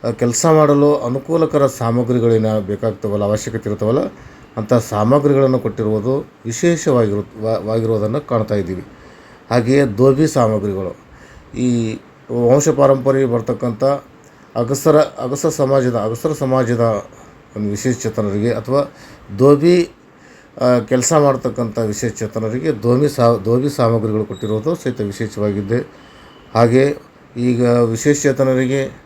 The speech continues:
ಇಲಾಖೆಯಿಂದ ಮತ್ತು ಕೆಲವೊಂದು ಬೇರೆ ಬೇರೆ ಇಲಾಖೆಯಿಂದ ವಿಶೇಷ ಚೇತನರಿಗೆ ಶ್ರವಣ ದೋಷ ಇರ್ತಕ್ಕಂಥ ವಿಶೇಷ ಚೇತನರಿಗೆ ಹೊಲಿಗೆ ಯಂತ್ರವನ್ನು ಕೊಡೋದನ್ನು ನಾವೆಲ್ಲರೂ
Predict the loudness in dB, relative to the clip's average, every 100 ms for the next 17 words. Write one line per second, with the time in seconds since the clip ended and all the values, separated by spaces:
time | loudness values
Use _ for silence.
0 | -20 -20 -12 2 4 4 2 0 2 2
1 | 2 -2 -2 0 -2 -4 -2 0 0 -2
2 | -6 -10 -20 -20 -20 -20 -20 -20 -4 2
3 | 6 6 6 4 0 0 -4 -2 0 0
4 | -2 -4 -4 -4 -4 -2 0 -2 -2 0
5 | 2 2 2 2 0 0 -4 -2 -2 -4
6 | -2 -6 -4 -4 -2 -4 -2 -4 -4 -10
7 | -20 -20 -20 -4 2 2 4 2 4 2
8 | 2 0 0 0 0 0 2 2 2 4
9 | 2 0